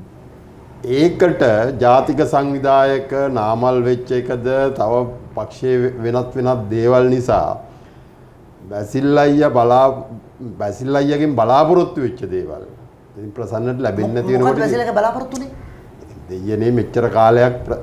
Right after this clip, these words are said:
Speaker 1: ප්‍රසන්න බොහොම ළඟින් හිටියනේ.
Speaker 2: ඔව්, ඔව්, ඔව්.
Speaker 1: ඉතින් හිටිය-, හිටියා. ඉතින් එක සැරයක් නෙවෙයිනේ අගමැති ෂූට් මා-, මාරු ම-, මැහුවේ.
Speaker 2: දැන් අගමැතිකම හම්බෙච්ච නැති මේ කනගාටුව
Speaker 1: ඉතින්
Speaker 2: තියෙන්නේ.
Speaker 1: මේ මාර්ගය දැන් ඉතින් ඔක්කොම වැහිගෙන, වැහිගෙන යනවනේ
Speaker 2: ඒතර,
Speaker 1: දොරවල්.
Speaker 2: ඒතර රනිල් එක්ක මේ ගේම් එක ගහන්නේ. රනිල්ගෙන් අගමැති වෙන්න බලාගෙනද?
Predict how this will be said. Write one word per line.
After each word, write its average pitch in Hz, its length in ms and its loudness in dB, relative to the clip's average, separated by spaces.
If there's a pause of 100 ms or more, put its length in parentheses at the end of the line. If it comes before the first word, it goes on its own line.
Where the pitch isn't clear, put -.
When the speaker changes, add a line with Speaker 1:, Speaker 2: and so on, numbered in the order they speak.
(160)
Speaker 1:
ප්‍රසන්න 110 420 -2
බොහොම 120 300 2
ළඟින් 135 340 4
හිටියනේ. 156 380 4
Speaker 2:
ඔව්, - 140 0
ඔව්, 208 160 -4
ඔව්. 202 100 -10 (140)
Speaker 1:
ඉතින් 95 240 -10
හිටිය-, 107 480 -4
හිටියා. 117 440 0
ඉතින් 123 180 0
එක 98 120 -2
සැරයක් 123 340 0
නෙවෙයිනේ 127 300 0
අගමැති 139 340 -2
ෂූට් 151 260 0
මා-, 151 220 -2
මාරු 156 340 0
ම-, 147 400 -8
මැහුවේ. 165 440 2
Speaker 2:
දැන් 120 280 -10
අගමැතිකම 147 640 -6
හම්බෙච්ච 180 360 -2
නැති 180 200 -4 (140)
මේ 185 240 -4
කනගාටුව 202 420 0
Speaker 1:
ඉතින් 120 120 2
Speaker 2:
තියෙන්නේ. 123 160 4
Speaker 1:
මේ 95 100 0
මාර්ගය 165 560 2 (100)
දැන් 117 280 0
ඉතින් 113 260 -6
ඔක්කොම 151 460 0
වැහිගෙන, 175 520 2
වැහිගෙන 175 400 2
යනවනේ 208 380 2
Speaker 2:
ඒතර, - 100 4
Speaker 1:
දොරවල්. 123 220 2
Speaker 2:
ඒතර 196 300 -2
රනිල් 247 380 -4
එක්ක 277 280 -4
මේ 269 240 -6
ගේම් 269 260 -6
එක 277 100 -6
ගහන්නේ. 254 200 0
රනිල්ගෙන් 233 380 0
අගමැති 294 320 -2
වෙන්න 359 140 0
බලාගෙනද? 151 460 -2